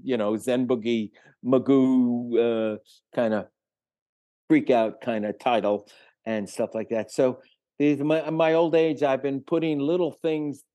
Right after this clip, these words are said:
to go out on a high for my own peace of mind, so that if anybody ever looks back and says, "Well, what's the last thing they ever did?" I can say, "Well,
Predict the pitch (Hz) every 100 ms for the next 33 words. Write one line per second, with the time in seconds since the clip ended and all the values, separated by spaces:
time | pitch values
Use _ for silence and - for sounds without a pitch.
0 | - 123 135 135 135 131 127 120 113 123
1 | 117 - 117 113 113 113 113 123 117 104
2 | 95 110 113 113 _ _ _ - 120 110
3 | 107 - 131 127 123 120 113 113 113 -
4 | 127 107 113 104 117 139 175 170 220 -
5 | 190 202 196 196 185 165 160 170 170 208
6 | 143 139 _ - - 131 139 131 - 131
7 | 123 131 190 190 185